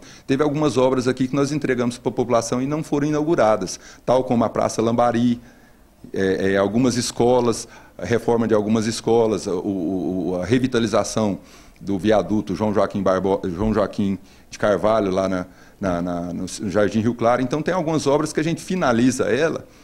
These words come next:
e entrega pra po-, pra população mesmo, porque o mais importante não é a inauguração, e sim o equipamento público disponível à população jataiense. E acreditamos que é dessa maneira que nós temos que trabalhar pra melhorar a nossa cidade e colocar as obras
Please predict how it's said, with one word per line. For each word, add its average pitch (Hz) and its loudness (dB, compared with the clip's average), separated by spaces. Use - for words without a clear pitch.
e 180 -2
entrega 170 2
pra 175 0
po-, 170 -2
pra - -4
população 147 0
mesmo, 170 2
porque 170 0
o 160 4
mais 180 0
importante 156 0
não 160 -2
é - -2
a - -2
inauguração, 143 0
e 135 -2
sim 147 -2
o 160 4
equipamento 147 0
público 139 -2
disponível 131 0
à 131 2
população 127 -2
jataiense. 123 -2
E 104 0
acreditamos 127 0
que 135 -4
é 127 0
dessa 131 -2
maneira 131 2
que 135 -8
nós 131 -4
temos 123 -6
que - -10
trabalhar 113 2
pra 123 0
melhorar 127 4
a 120 2
nossa 123 0
cidade 117 0
e 135 -4
colocar 127 2
as 110 0
obras 120 0